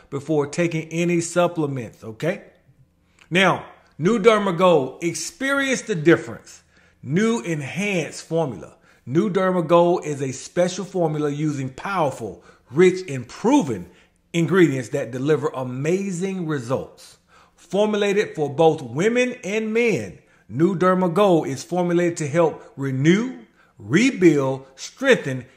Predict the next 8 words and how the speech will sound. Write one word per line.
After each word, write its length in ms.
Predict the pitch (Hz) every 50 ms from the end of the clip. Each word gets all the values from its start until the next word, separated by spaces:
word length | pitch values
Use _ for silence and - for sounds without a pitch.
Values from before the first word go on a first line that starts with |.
| _ _ _
and 280 | 151 147 143 139 135
rejuvenate 880 | 147 147 135 127 123 143 240 285 254 180 160 143 135 135 135 143 - -
and 100 | 139 139
improve 520 | 135 127 131 - - 220 226 226 220 190 170
your 180 | 165 165 160
skin 580 | 156 - - - 233 208 170 147 135 131 131 131 - - _ _ _ _
with 260 | 139 143 147 143 - - -
each 360 | 214 220 220 214 214 -